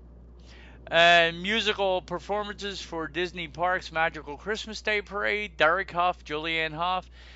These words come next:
Jimmy Allen, Chenoweth, Darren Criss, Meg Donnelly, Brett El-, Eldridge, Norah Jones, Pentatonix. Are they, are they, like,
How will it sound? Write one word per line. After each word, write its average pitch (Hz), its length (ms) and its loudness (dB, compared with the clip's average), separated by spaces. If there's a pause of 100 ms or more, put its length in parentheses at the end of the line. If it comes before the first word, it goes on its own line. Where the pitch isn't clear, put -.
(160)
Jimmy 165 340 0
Allen, 180 480 2
Chenoweth, 170 640 0
Darren 139 380 0
Criss, 180 560 -4 (440)
Meg 196 320 2
Donnelly, 190 480 2
Brett 180 300 2
El-, 170 420 4
Eldridge, 170 720 0 (180)
Norah 185 360 -2
Jones, 165 600 -2 (360)
Pentatonix. 151 960 0 (240)
Are 175 100 -4
they, 214 220 4
are 220 140 8
they, 294 200 6
like, 311 280 6